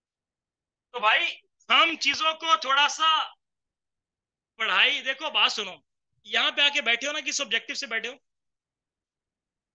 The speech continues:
टैक्स पढ़ना है, pass करना है, कोई भी पेपर हो, सिर्फ टैक्स ही नहीं, कोई भी paper हो, आप जहाँ बैठते हो जाके, तो कितने, कितने, कितने rupees की game है ये पूरी टैक्स की? अरे भाई,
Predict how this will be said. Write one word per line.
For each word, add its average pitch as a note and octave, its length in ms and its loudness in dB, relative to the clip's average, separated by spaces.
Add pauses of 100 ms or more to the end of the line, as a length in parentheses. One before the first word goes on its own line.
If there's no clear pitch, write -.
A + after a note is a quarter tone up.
(220)
टैक्स A#3+ 200 -2
पढ़ना A3 280 -6
है, A3+ 80 -2
pass F3+ 260 -8
करना G3 200 -14
है, D4+ 60 -14
कोई D#4 180 -2
भी F#4 120 -4
पेपर A#3 320 -8
हो, G#3+ 100 -20
सिर्फ C4+ 300 -12
टैक्स A#3+ 240 -2
ही C4+ 60 -8
नहीं, C4 120 -14
कोई C#4 160 -4
भी D#4+ 120 -4
paper C4+ 280 -4
हो, C#4 60 2
आप B3+ 100 -4
जहाँ A#3+ 180 -2
बैठते G#3+ 280 -6
हो C#4 60 -14
जाके, B3+ 300 -4
तो C#4 320 -20 (880)
कितने, D#4 420 2
कितने, D#4+ 400 -2
कितने D#4+ 280 -8
rupees D#4 280 -6
की D#4 100 -6
game C#4 220 -2
है D4+ 60 -6
ये D4+ 100 -10
पूरी D4 220 -18
टैक्स C#4 240 -6
की? E4 160 -16 (1900)
अरे A3 120 -4
भाई, F3 200 -2